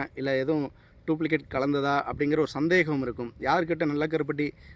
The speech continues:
கிடைக்கும், யார்கிட்ட வாங்கலாம் அப்படிங்கிற ஒரு தேடலும் இருக்கும். அஹ், அப்படியான தேடல் உள்ளவங்களுக்கு இந்த வீடியோ ஒருவேளை நீங்க பார்த்தீங்கன்னா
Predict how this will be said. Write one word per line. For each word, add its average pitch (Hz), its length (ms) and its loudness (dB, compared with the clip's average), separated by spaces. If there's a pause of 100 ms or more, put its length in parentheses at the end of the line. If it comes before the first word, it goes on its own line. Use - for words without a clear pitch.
(160)
கிடைக்கும், 151 440 0
யார்கிட்ட 147 400 0
வாங்கலாம் 147 400 0
அப்படிங்கிற 143 260 0
ஒரு 143 140 0
தேடலும் 180 420 2
இருக்கும். 139 320 -4 (580)
அஹ், 139 160 -4
அப்படியான 175 420 2 (360)
தேடல் 160 300 2
உள்ளவங்களுக்கு 147 540 -2 (440)
இந்த 135 160 -4
வீடியோ 156 260 4
ஒருவேளை 147 300 2
நீங்க 131 240 -4
பார்த்தீங்கன்னா 139 500 -2